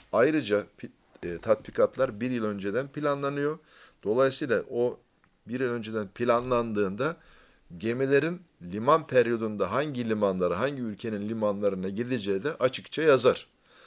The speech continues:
Zaten burada eğer, orada nato'da Türk subayları da var. Eğer bu limanlar içerisinde diyelim ki Yunanistan'ın, e, gayri askeri statüde ya da askersizleştirilmiş statüdeki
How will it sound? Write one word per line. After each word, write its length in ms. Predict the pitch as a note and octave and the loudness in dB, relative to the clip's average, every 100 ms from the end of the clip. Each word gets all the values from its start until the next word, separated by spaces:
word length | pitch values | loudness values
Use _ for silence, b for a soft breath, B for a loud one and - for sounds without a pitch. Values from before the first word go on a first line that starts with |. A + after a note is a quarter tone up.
| b | b
Zaten 500 | - C#3+ E3 F3 C#3 | 6 6 8 6 6
burada 400 | B2+ E3+ E3 C3 | 8 12 12 12
eğer, 420 | A#2 A#2 G2+ - _ _ _ - | 10 10 8 4 _ _ _ -6
orada 360 | F#2+ G2 A2 E2+ | -4 -2 -4 -2
nato'da 400 | G2 - F#2 C3+ | -4 -2 -4 -4
Türk 180 | A#2+ - | -6 -8
subayları 560 | B2 A#2 A2+ A2 A#2 | 0 4 4 4 2
da 140 | G#2+ E2+ | 2 2
var. 140 | D2+ - | -2 -6
Eğer 360 | G#2 A#2 D3+ C#3+ | 4 6 8 4
bu 140 | C3 | 0
limanlar 420 | B2 A#2+ A2+ A#2 | 2 2 4 2
içerisinde 600 | G#2+ F#2 G#2 F2+ G2+ D#2 F2 | 0 -4 -6 -6 -8 -10 -4
diyelim 380 | G#2+ A#2 C#3 | 0 0 0
ki 240 | C3 - - - B B B | -6 -8 -8 -10 B B B
Yunanistan'ın, 800 | F2 G2 B2+ C3+ B2 - B2 A#2 - - b b b b | -10 0 2 2 2 4 4 4 -2 -16 b b b b
e, 360 | F#2+ F#2 F2 E2+ D#2+ - _ - | -6 -4 -4 -6 -8 -12 _ -10
gayri 400 | G2+ B2 C3+ C3 | 2 6 6 6
askeri 480 | A2+ G#2+ - A#2 C3+ | 4 2 -2 -2 -2
statüde 400 | - A2 G2 F2+ | -2 -6 -4 0
ya 260 | G2 G#2+ | 4 4
da 120 | - G2 | 2 0
askersizleştirilmiş 1200 | G#2 - A#2 G2+ A2+ G2+ G#2+ - A#2 G#2+ C#3+ D3 | 0 -2 -4 -4 -6 -4 -4 -4 -8 -6 -4 -2
statüdeki 800 | - B2+ A2 G#2+ G#2+ - A#2+ | -2 -2 -4 -4 -4 -4 -8